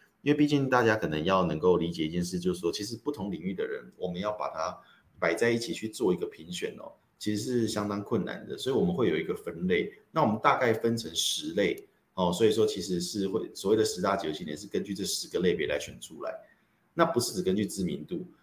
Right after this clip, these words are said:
比如说像过去我们有一些，我自己，比如说我，当然我没有每一位的，虽然我是总干事，但是真的也没有每一位都有接触过。像我自己有接触过，比如说这个，呃，有一位叫做江秀珍师姐，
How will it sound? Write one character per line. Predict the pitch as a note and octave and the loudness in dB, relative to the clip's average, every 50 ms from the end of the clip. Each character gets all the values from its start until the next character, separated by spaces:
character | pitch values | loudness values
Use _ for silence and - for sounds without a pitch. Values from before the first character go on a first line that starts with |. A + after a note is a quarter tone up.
| _ - | _ 0
比 | - | 2
如 | G2+ G#2 | 2 4
说 | - D3+ | 4 4
像 | C#3+ - C#3+ C3+ C3+ - | 4 4 2 0 -2 0
过 | - C#3+ B2+ | 0 0 2
去 | - - A#2+ | 2 2 2
我 | G2 F2 E2 | 2 2 2
们 | E2 E2 | 2 0
有 | D#2 D#2 F2 | 2 2 0
一 | |
些， | F#2 - G2+ F#2+ F2+ F2+ F#2 - - - | 0 2 2 4 4 4 4 2 0 -2
我 | F2 F2 F2+ F2 | 0 2 2 2
自 | F2 - | 2 0
己， | A2+ - E2 | -2 -2 -2
比 | - D#2 | -2 -2
如 | E2 | -2
说 | E2 E2+ G#2 G2 | 0 2 2 4
我， | F2+ E2+ E2 - - - | 4 4 2 0 0 0
当 | A#2+ B2+ | 0 2
然 | A#2+ G2+ | 2 2
我 | F2 E2+ | 2 2
没 | F#2 A2 | 4 4
有 | A2 G#2+ G#2+ | 4 4 2
每 | G2+ D#2+ D2 | 2 0 -2
一 | D2+ E2 | -2 -2
位 | F2+ G2 G2 F#2 F2 F2 | 0 0 2 2 2 0
的， | F2 - D#2 D2+ D2+ - | 0 0 0 0 0 0
虽 | - - C3 | -2 0 0
然 | A2+ | 2
我 | G2+ F2 | 2 2
是 | G2 G#2+ | 0 0
总 | - E2+ D#2+ | -2 -4 -4
干 | - F2+ F2 | -4 -4 -2
事， | F2 - - G2+ F2 | -2 -2 -2 0 2
但 | A#2 A2+ | 0 0
是 | G#2+ - | 0 0
真 | - A2 | -4 -2
的 | G#2 F2+ | -2 0
也 | D#2+ | 0
没 | D#2 E2+ F2+ | 0 0 0
有 | F#2 | 2
每 | F#2+ F2+ D#2 C#2+ | 2 2 0 -2
一 | C#2+ E2+ | -2 0
位 | F2 F#2+ F2 | 2 2 4
都 | F2 | 4
有 | F2 E2 - - | 2 0 0 -2
接 | - D#2 D#2 | -6 -6 -6
触 | D#2 - E2+ - - | -6 -6 -10 -12 -12
过。 | - - C2+ - - _ _ _ _ - | -12 -14 -14 -14 -16 _ _ _ _ -4
像 | - D#3+ | 0 2
我 | C3 A2+ | 2 2
自 | C#3+ C#3+ | 2 2
己 | B2 | 4
有 | G#2 F2+ | 4 2
接 | - - G#2+ G#2 | 2 2 2 0
触 | G2+ - A2 G#2 | 0 0 -2 -2
过， | G2 - G#2+ F#2+ F2 | 0 2 2 2 2
比 | - E2 | 2 0
如 | E2 E2 | -2 -2
说 | E2+ - - G2+ F#2+ F#2 | -2 -2 -2 0 0 0
这 | - G2 | 0 0
个， | F#2 D#2+ F2 F2 F2 E2+ - - _ _ | 0 4 4 6 4 4 2 -2 _ _
呃， | - F#2+ F#2 | -4 0 2
有 | F2+ F#2 F2 | 4 4 4
一 | F#2+ A2+ | 4 4
位 | B2+ B2+ A#2+ | 4 2 0
叫 | A2+ - A2 | 0 0 0
做 | A2 A2 A2+ G#2+ G#2 | 0 2 2 2 2
江 | - - B2+ A2+ B2 | 2 0 0 0 0
秀 | B2 C#3 A#2+ | 2 2 2
珍 | G#2+ G#2+ G2+ G2+ | 2 2 2 0
师 | G2+ - - F2 | 0 -2 -2 -4
姐， | F2 F2 - D2 - | -2 -2 -4 -4 -6